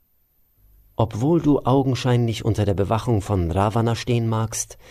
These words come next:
wirst du, da deine Macht dem Feuer innewohnt, Lanka zu Asche verbrennen müssen, indem du dich aus dem Feuer erhebst,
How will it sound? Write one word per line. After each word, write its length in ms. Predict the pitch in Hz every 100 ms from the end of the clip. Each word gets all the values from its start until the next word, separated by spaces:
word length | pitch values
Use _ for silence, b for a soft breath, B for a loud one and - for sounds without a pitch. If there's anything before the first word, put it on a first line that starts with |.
| B B
wirst 400 | 107 127 123 -
du, 260 | 139 127 110 B B B -
da 160 | 110
deine 260 | 120 113 110
Macht 300 | 107 123 -
dem 140 | 101
Feuer 380 | - 147 156 110
innewohnt, 680 | 101 90 82 82 71 - - b b b
Lanka 600 | 95 110 135 127 117 117
zu 200 | - 120
Asche 280 | 123 127 107
verbrennen 480 | 107 101 90 80 76
müssen, 400 | 76 - 69 71 b b b b -
indem 420 | 104 95 107 113
du 120 | 110
dich 240 | 117 113 -
aus 180 | 101
dem 160 | - 90
Feuer 380 | - 120 131 101
erhebst, 680 | - 78 85 120 - -